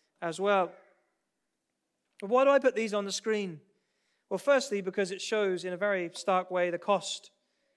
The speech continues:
of bearing a cross. As you look at those four things,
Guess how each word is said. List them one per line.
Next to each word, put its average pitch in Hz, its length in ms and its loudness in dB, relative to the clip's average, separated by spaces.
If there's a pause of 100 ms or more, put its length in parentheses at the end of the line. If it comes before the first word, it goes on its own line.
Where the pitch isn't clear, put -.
(160)
of 170 300 2
bearing 175 260 2
a 165 60 -10
cross. 175 540 -2 (800)
As 202 100 0
you 277 140 -2
look 277 160 2
at - 80 0
those 214 400 0 (160)
four 226 260 4
things, 180 600 -4